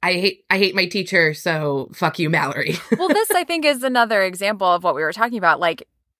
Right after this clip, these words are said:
Speaker 2: children not talking to adults when they should. I think what you're saying, Chrissy, is, like, a perfect example of that. Like,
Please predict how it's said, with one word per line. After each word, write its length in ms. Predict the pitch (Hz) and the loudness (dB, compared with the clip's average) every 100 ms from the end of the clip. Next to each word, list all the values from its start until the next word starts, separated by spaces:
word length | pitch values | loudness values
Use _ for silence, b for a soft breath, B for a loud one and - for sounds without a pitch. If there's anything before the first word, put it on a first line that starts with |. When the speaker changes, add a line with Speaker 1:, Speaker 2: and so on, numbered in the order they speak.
| _ _ _ _ _ _ | _ _ _ _ _ _
Speaker 2:
children 540 | - 240 208 190 180 175 | -2 2 2 2 -2 4
not 280 | 170 170 - | 4 4 2
talking 380 | 196 190 185 | 2 2 -2
to 160 | 160 170 | -10 -8
adults 400 | 156 185 226 - | 2 2 2 -2
when 120 | 180 | -4
they 120 | 156 | -4
should. 380 | 160 294 294 135 | -2 2 2 2
I 100 | 151 | 0
think 240 | 190 220 202 | 0 0 2
what 140 | 208 | 2
you're 120 | 185 | 2
saying, 220 | 185 185 190 | 0 0 0
Chrissy, 280 | 180 170 | -4 -2
is, 120 | 160 160 | -4 -2
like, 140 | 160 | -4
a 60 | 165 | -4
perfect 400 | 185 185 170 165 | -2 0 0 -4
example 400 | 160 151 175 160 | -4 -4 -2 0
of 80 | 143 | 2
that. 180 | 135 | 2
Like, 220 | 139 160 | 2 0